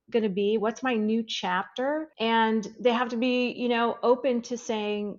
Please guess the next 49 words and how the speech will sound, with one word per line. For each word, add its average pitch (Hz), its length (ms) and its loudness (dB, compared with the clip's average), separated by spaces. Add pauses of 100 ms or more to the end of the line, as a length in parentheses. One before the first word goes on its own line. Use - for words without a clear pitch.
you 208 80 -8
know, 196 320 -6
"I'm 220 180 0
willing 220 320 0
to 220 100 -8
look 214 180 -2
at 214 160 4
it 196 100 0
a 202 60 0
different 190 400 -6
way." 180 440 -2
You 190 140 -8
know, 170 320 -4
"I'm 202 220 -2
real, 214 260 2
I'm 190 180 -2
ready 196 340 4
to 175 220 0 (240)
let 196 260 4
go 196 200 4
of 185 140 0
all 180 340 4
of, 170 120 -6 (200)
you 180 80 -10
know, 165 240 -6
the 165 140 -6
old 190 320 -2
baggage 170 600 0 (280)
that, 156 240 0 (120)
you 175 120 -10
know, 160 80 -8
I'm 175 180 -6
still 185 220 -8
holding 180 340 0
on 165 200 -4
to," - 200 -8
or - 220 -8 (200)
if 202 120 -2
they're 220 100 4
holding 196 300 4
on 180 320 0
to 196 100 -4
resentment 180 720 -2 (520)
to 214 100 -2
their 190 180 0
spouse 165 580 0
or, 170 240 -6
you 208 120 -2
know, 175 180 0